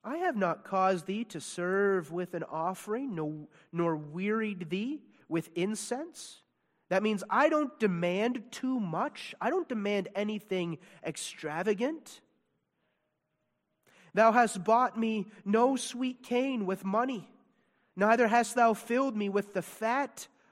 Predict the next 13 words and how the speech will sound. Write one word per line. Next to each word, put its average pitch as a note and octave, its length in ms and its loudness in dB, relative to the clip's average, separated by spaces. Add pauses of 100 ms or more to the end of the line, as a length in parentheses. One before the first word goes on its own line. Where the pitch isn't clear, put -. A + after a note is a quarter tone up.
(160)
of G#3+ 240 4
thy A3 160 2
sacrifices. F3+ 1200 -6 (1040)
But D3+ 160 -8
thou F#3 160 4
hast F3 320 -2
made F#3 280 0
me E3+ 220 -4
to D#3 160 -16
serve D#3 720 -6
with D#3+ 160 -8
thy D#3+ 220 -4
sins. F#3 840 -8